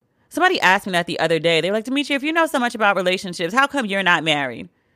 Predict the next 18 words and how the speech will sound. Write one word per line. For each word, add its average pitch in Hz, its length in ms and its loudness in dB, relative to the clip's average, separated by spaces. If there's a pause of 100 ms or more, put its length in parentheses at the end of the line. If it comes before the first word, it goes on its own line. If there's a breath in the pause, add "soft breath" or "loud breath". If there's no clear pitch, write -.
(260)
And 202 100 -2
I 214 40 4
was 208 80 0
like, 202 120 2
One, 196 720 0
I 160 120 4
was. 156 540 4 (800)
And 208 160 0
two, 247 460 -2
because 208 340 0
I 202 120 2
know 208 200 2
so 214 180 -4
much 175 200 0
about 156 260 2
relationships 147 680 -2
and 165 200 0
people, 160 500 -4